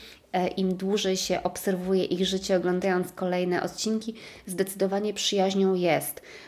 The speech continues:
Mm, ja myślę, że być może siłą przyjaźni jest też to, że ona nie jest tak wyraźnie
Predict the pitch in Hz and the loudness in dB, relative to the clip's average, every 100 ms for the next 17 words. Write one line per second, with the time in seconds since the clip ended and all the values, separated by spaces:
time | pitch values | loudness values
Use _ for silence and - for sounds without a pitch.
0 | - - 180 170 190 208 - 277 247 214 | -12 -2 0 4 4 4 2 0 2 2
1 | 208 226 247 - _ _ _ _ _ - | 4 2 0 -6 _ _ _ _ _ -6
2 | 190 202 - 220 226 208 196 - - 254 | -2 0 2 4 4 2 0 0 0 2
3 | 277 220 160 151 160 - - 175 160 156 | 2 4 2 0 -2 -4 -2 0 0 -2
4 | 160 160 160 160 160 175 - - 160 143 | -2 -2 0 0 -4 -8 -8 -6 -4 -2
5 | 170 - - - - - 185 - 180 180 | -4 -6 -16 -20 -10 -2 0 2 2 2
6 | 185 208 202 196 180 170 175 170 175 180 | 2 2 0 0 -4 -4 -2 0 2 2
7 | 185 170 170 | 2 0 0